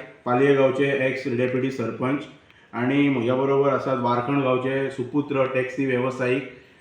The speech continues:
अ, कृष्णकुमार परब. ही पत्रकार परिषद संबोधित करीत असताना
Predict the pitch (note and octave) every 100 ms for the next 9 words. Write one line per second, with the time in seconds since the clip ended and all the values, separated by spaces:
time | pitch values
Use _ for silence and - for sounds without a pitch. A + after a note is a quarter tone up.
0 | - A2 A2 C#3 C3 D3 C3 C3+ C3+ B2+
1 | C#3+ B2+ G2+ - - _ - _ _ _
2 | _ - - - _ _ - _ - _
3 | _ _ - C#3+ D#3+ E3 F3 F3+ F3+ E3
4 | D#3 E3+ E3 C#3+ C#3+ D3+ D3+ D#3 - -
5 | _ D3 D3 C#3+ - C#3+ C#3+ D3 D3+ -